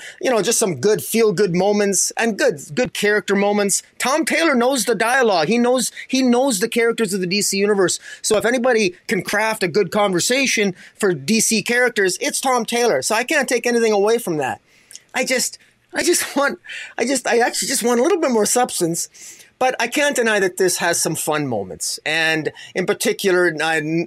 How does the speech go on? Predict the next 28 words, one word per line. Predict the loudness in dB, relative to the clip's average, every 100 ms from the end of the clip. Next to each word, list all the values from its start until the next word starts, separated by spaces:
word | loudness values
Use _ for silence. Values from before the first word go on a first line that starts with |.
| 0
uh, | -2
Blockbuster's | 0 0 0 0 -2 0 2 0
daughter, | 0 0 2 2 0 -4 _ _
uh, | -2 -2
gives | 0 0
herself | 2 2 0 0
a |
name, | 0 0 0 -2
Nightbuster, | -2 -2 -2 -4 -4 -2 -2 -2 -2 -2 -6 -14 -4
you | 0
know, | 2 2 0
Night | -2 -4 -2 -2 -4 -6
from, | -2 -2 -2
from, | -2 -2
for | 0 0
Nightwing, | 2 0 0 0 2 0
and | 0
then | 0 -2 -8 _ _ _ -4
B-, | -4
Blockbuster, | 0 -2 -2 -2 -2 0 0
the | 2
last | 2 0 0
half | -2 -2
of | -2
her | -2
father's | 0 0 2 0 0
name, | 0 0
because | 0 -2 -2